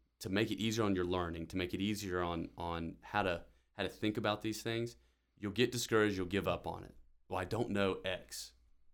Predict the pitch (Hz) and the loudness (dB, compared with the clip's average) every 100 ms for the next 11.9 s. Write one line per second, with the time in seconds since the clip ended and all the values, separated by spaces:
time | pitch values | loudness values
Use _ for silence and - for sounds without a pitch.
0 | - - - 85 85 85 - - _ - | -20 -20 -14 -6 -4 -4 -8 -20 _ -20
1 | _ - 90 87 - _ _ _ _ _ | _ 0 2 2 -4 _ _ _ _ _
2 | _ _ _ _ - 104 104 104 - - | _ _ _ _ -4 0 2 4 2 2
3 | 110 92 101 110 127 117 101 90 - 127 | 0 0 4 6 8 8 6 2 4 4
4 | 123 - _ _ - _ _ - 110 110 | 4 -8 _ _ -20 _ _ 0 2 4
5 | 117 135 139 101 156 135 107 - 87 82 | 6 8 8 8 6 6 4 4 2 4
6 | 82 90 98 - _ _ 95 98 101 92 | 2 -2 -4 -18 _ _ -2 2 2 2
7 | 87 - - 101 92 135 - 135 135 92 | -2 -8 -6 -4 0 0 4 8 8 8
8 | 87 107 - - 101 90 - - 104 113 | 4 0 -6 0 2 2 -2 0 4 4
9 | 123 - 120 107 98 113 123 156 170 151 | 2 -2 0 0 -2 -4 -2 -2 0 -2
10 | - 180 180 - - 123 131 131 - 104 | 0 -2 -2 -14 0 2 4 2 4 2
11 | 120 - _ _ 107 123 143 185 196 | 0 -8 _ _ 0 0 2 2 0